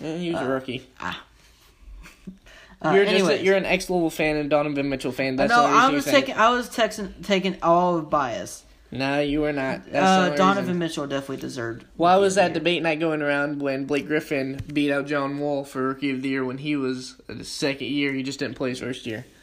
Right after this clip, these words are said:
Speaker 1: No one, no one. The reason why Embiid didn't win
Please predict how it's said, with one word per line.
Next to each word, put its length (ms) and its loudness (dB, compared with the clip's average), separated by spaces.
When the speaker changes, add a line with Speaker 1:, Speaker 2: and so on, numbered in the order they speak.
Speaker 1:
No 180 2
one, 160 0
no 180 2
one. 220 -2
The 80 0
reason 180 2
why 160 0
Embiid 400 -2
didn't 280 -2
win 280 -2